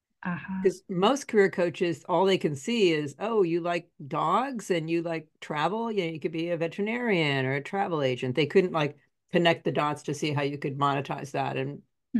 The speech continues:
Speaker 2: to
Speaker 1: Mm-hmm.
Speaker 2: create your own thing somehow.
Speaker 1: Mm-hmm.
Speaker 2: So, so I sold it to a couple of people who'd gone through my coach training program.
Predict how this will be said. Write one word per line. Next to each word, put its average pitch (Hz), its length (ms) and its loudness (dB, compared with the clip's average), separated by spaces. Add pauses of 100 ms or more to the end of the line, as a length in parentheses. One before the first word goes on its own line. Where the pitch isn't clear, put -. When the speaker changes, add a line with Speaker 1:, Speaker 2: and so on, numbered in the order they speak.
(120)
Speaker 2:
to 196 100 4
Speaker 1:
Mm-hmm. 196 80 0
Speaker 2:
create 185 240 0
your 143 120 -2
own 135 160 -6
thing 131 220 -10
somehow. 131 300 -6
Speaker 1:
Mm-hmm. 202 600 0 (460)
Speaker 2:
So, 175 180 6
so 175 180 8
I 165 100 8
sold 208 300 8
it 196 80 4
to 175 120 4
a 151 60 -2
couple 170 260 2
of 160 60 -2
people 165 240 0
who'd 156 160 0
gone 160 240 -4
through 151 160 0
my 143 140 -2
coach 135 340 -2
training 135 380 2
program. 139 500 -6